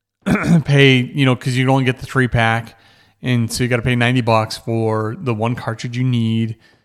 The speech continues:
And so it, it was a great program. They send you what you need as you need it. And there's different price levels based on how much you print.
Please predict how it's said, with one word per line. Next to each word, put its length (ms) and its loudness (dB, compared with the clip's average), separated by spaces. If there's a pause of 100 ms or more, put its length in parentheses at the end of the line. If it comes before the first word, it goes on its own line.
(140)
And 640 -4
so 240 -4
it, 160 -10
it 180 -4
was 340 -2
a 40 -8
great 240 -2
program. 360 -2 (1160)
They 120 0
send 200 0
you 60 4
what 180 0
you 40 -2
need 160 2
as 120 0
you 80 0
need 160 0
it. 120 -4 (1160)
And 360 4
there's 240 2
different 260 -4
price 220 2
levels 220 0
based 260 -2
on 140 -2
how 100 -2
much 140 -6
you 60 -4
print. 380 -2